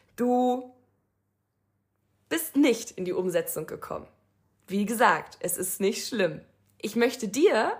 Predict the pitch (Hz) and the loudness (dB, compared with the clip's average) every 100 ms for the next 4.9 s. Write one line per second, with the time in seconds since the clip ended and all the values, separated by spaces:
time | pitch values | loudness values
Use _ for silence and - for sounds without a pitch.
0 | - - - 214 214 220 220 214 208 202 | -12 -16 -2 -2 0 0 2 4 4 0
1 | 214 190 196 - 185 185 190 - 202 165 | 0 -4 -4 2 2 4 0 0 -4 -4
2 | 175 - - 240 202 185 208 190 214 285 | -6 -2 2 2 0 0 -2 -2 0 -2
3 | 262 175 156 147 - - - _ 220 208 | -2 -8 -10 -12 -16 -20 -20 _ 4 4
4 | 214 - 226 240 339 - 220 202 254 | 2 -2 0 2 2 0 -2 -4 -4